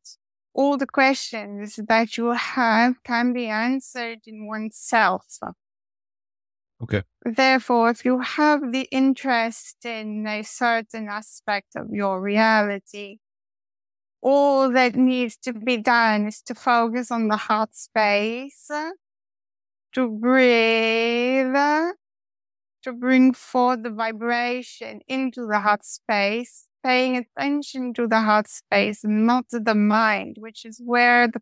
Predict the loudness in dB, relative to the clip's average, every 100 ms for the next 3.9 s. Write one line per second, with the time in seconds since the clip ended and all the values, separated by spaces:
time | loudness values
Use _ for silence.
0 | _ 2 2 0 -8 -8 -4 0 0 -2
1 | -8 -18 -20 -20 _ -14 -14 -14 -14 -14
2 | -8 -2 -2 0 -2 -2 -6 -10 -12 -8
3 | -6 -6 -6 -4 -2 -2 -4 -6 -6